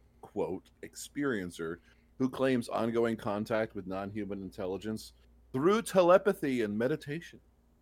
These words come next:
She has documented her experiences in a book titled Diary of an Abduction.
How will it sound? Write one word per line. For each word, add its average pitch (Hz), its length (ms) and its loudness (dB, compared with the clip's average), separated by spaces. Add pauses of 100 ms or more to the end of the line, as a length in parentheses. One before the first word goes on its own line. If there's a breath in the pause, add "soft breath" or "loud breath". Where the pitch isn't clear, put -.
(140)
She 131 160 0
has 120 160 4
documented 123 560 2
her 101 140 -4
experiences 95 1000 -6
in 110 120 -2
a 110 80 2
book 117 340 -4
titled 90 340 -4 (160)
Diary 95 520 0
of 82 160 -6
an 90 100 -6
Abduction. - 720 -8